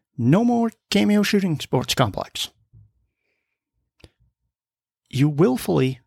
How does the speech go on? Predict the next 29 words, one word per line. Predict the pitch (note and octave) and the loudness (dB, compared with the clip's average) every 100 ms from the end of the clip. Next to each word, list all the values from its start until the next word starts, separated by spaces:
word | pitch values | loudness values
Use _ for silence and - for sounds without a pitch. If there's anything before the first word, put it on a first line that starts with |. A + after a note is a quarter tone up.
| _ | _
violated | A#2 B2+ D#3+ E3 D3+ D3+ - _ _ _ _ _ _ _ _ | 0 2 4 2 0 -2 -6 _ _ _ _ _ _ _ _
the | B2+ | -2
law. | A#2 F2+ - - _ _ _ _ _ _ _ _ _ _ _ _ _ | 2 0 -2 -16 _ _ _ _ _ _ _ _ _ _ _ _ _
You | - | -2
knew | A2 G#3 | 2 4
you | A#3+ D3+ | 4 2
were | A#2 | 2
violating | G#2 G#2 F#2 F#2+ F#2 - | 0 -2 -6 -10 -12 -12
it, | - - _ _ _ _ _ _ _ _ _ _ _ _ _ _ _ _ _ _ _ _ _ _ _ - | -14 -16 _ _ _ _ _ _ _ _ _ _ _ _ _ _ _ _ _ _ _ _ _ _ _ 0
but | F#3 | 2
you | F3 | 2
went | F3 | 0
ahead | D3+ E3+ | 0 -4
and | C#3 G2 - _ _ _ | -8 -12 -18 _ _ _
hosted | D#3 E3 C3+ | 0 0 0
the | C3 | 2
match | B2+ A#2+ | 2 0
anyway. | A#2 - - _ _ _ _ _ _ - - - _ _ _ - | -4 -8 -18 _ _ _ _ _ _ -18 -18 -20 _ _ _ -16
So | - | 0
guess | D#3 - | 0 0
what? | - A#2 | -4 -6
You're | |
done." | A2 - - _ _ _ _ _ _ _ _ _ _ _ - | -6 -8 -12 _ _ _ _ _ _ _ _ _ _ _ -2
That | D3+ | 0
very | D#3+ D#3 | 2 4
well | D3 C#3 | 4 4
could | C#3 | 2
have | A#2 G2+ | 0 0
happened. | - - | -2 -10